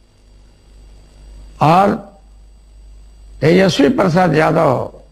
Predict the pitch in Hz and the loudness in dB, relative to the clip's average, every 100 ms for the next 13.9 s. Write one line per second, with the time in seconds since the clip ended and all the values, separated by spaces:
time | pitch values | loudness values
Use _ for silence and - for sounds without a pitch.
0 | _ _ - - _ _ _ - 151 160 | _ _ -20 -20 _ _ _ -6 -4 0
1 | 165 151 135 135 147 151 131 110 98 - | -2 0 -2 0 0 0 -4 -6 -10 -16
2 | - - - - _ - - - - - | -20 -20 -20 -20 _ -20 -20 -20 -20 -20
3 | - - - - - - - - - 311 | -20 -20 -20 -20 -20 -20 -20 -14 -2 2
4 | 208 262 220 170 214 - 139 165 269 247 | 2 2 2 2 0 0 0 0 0 0
5 | 175 147 135 127 143 214 - - - - | 0 -2 -4 -4 -4 -4 -8 -20 -20 -20
6 | - - - - - - - - - - | -20 -20 -20 -20 -20 -20 -20 -20 -20 -20
7 | - - - - - 151 160 302 254 180 | -20 -20 -20 -14 -2 0 2 2 2 2
8 | 170 165 139 240 269 220 196 175 143 - | 0 0 0 0 0 0 0 0 0 -2
9 | 123 - - _ 151 151 165 156 123 - | -6 -12 -20 _ -4 -4 0 -2 -2 -6
10 | - - - _ - - - - - - | -16 -20 -20 _ -20 -20 -20 -20 -20 -20
11 | - - - - - - - 147 135 160 | -20 -20 -20 -20 -20 -20 -6 -2 0 0
12 | 160 139 147 139 127 131 170 226 - - | 0 0 -2 -4 -4 -2 -2 -2 -2 -4
13 | 123 127 131 131 143 139 127 180 | -2 -2 -2 -2 -2 -2 -2 -2